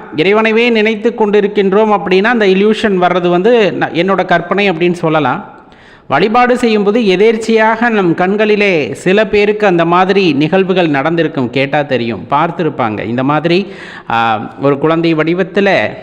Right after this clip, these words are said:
ஆ, இறைவன் உள்ள வந்தாங்க அப்படின்னு சொல்லக்கூடியதை கேட்டிருப்பாங்க. இது இல்யூஷன் அறிவியல் அதற்கு பெயர் வைத்தாலும், இறைவன் ஏதேனும் ஒரு உருவத்திலே வீட்டிற்கு வருகின்றாங்க. அந்த மாதிரி குலதெய்வமானது குழந்தைகளின் வடிவத்திலே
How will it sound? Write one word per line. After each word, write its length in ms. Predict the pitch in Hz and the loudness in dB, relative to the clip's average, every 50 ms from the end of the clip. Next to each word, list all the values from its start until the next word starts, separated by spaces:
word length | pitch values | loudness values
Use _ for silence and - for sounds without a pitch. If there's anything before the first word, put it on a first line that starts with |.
| - - - - - - - | -18 -20 -20 -20 -16 -8 -4
ஆ, 240 | 131 127 131 131 123 | -2 0 0 0 0
இறைவன் 440 | 113 147 156 160 156 160 151 139 | -2 -2 -2 0 0 0 0 0
உள்ள 280 | 120 139 151 156 156 147 | 0 0 2 2 2 2
வந்தாங்க 760 | 135 135 139 139 143 143 139 135 131 135 147 147 127 104 87 | 2 0 0 0 0 0 0 0 0 0 0 0 0 -2 -2
அப்படின்னு 280 | 123 131 135 143 151 156 - | -2 -2 0 0 0 0 -2
சொல்லக்கூடியதை 1000 | 170 151 156 175 180 185 - 165 151 143 143 139 143 151 139 120 107 95 - - - | -2 0 0 0 0 0 0 0 0 0 0 2 2 2 2 2 0 -2 -4 -6 -4
கேட்டிருப்பாங்க. 600 | - 151 147 147 160 135 117 - 117 107 98 90 95 - - - - - - - _ _ _ _ _ _ _ _ - - - - - - - - - | -2 -2 -2 -2 -4 -4 -2 -2 -4 -4 -4 -6 -10 -12 -16 -20 -20 -20 -20 -20 _ _ _ _ _ _ _ _ -20 -20 -20 -20 -20 -20 -20 -16 -10
இது 140 | - 151 160 | -4 0 0
இல்யூஷன் 540 | 170 180 208 240 247 254 247 - 233 233 240 | 2 2 2 2 2 2 2 0 0 2 2
அறிவியல் 400 | 247 226 190 196 214 226 220 214 | 2 2 2 2 2 2 2 2
அதற்கு 320 | 202 185 190 170 170 180 | 2 2 0 0 -2 -4
பெயர் 300 | 165 - 175 175 196 190 | -2 0 0 0 0 0
வைத்தாலும், 580 | 180 180 165 151 151 160 151 156 156 185 208 185 | 0 0 0 0 0 0 2 2 2 0 -2 -2
இறைவன் 380 | 156 156 170 190 202 220 202 170 | 0 0 0 0 0 0 2 2
ஏதேனும் 520 | 151 156 170 180 175 190 196 202 214 196 | 2 2 2 2 2 2 2 2 2 2
ஒரு 200 | 185 170 151 147 | 2 2 2 2
உருவத்திலே 1000 | 151 160 170 170 185 180 185 185 160 156 170 190 208 180 131 104 85 - - - - - | 2 0 0 0 0 -2 0 0 -2 0 2 2 2 0 0 -2 -4 -6 -10 -16 -20 -12
வீட்டிற்கு 480 | - 127 160 190 180 185 185 - 160 160 | -4 -2 -2 0 0 0 -2 -2 0 0
வருகின்றாங்க. 720 | 147 139 135 143 139 147 143 131 131 131 127 131 151 202 | 0 0 0 0 0 -2 -2 0 0 -2 -2 0 0 0
அந்த 340 | 226 202 156 139 135 147 147 135 | 0 0 0 0 0 -2 -2 -2
மாதிரி 580 | 131 143 156 175 175 190 185 190 156 113 107 - | -2 -2 -2 0 0 0 2 2 2 0 -2 -2
குலதெய்வமானது 840 | - 151 165 165 165 175 170 160 151 143 143 139 135 135 147 196 196 | -2 0 0 0 0 0 0 0 0 0 0 0 0 -2 -2 -2 -2
குழந்தைகளின் 720 | - 160 147 156 180 180 180 156 165 160 156 139 123 113 110 | 0 0 0 0 0 -2 -2 -2 0 0 0 0 -2 -4 -4
வடிவத்திலே 760 | 120 127 139 147 151 151 135 - 135 123 127 151 - - - | -4 -2 -2 -2 -2 -4 -4 -4 -4 -4 -2 -4 -6 -8 -12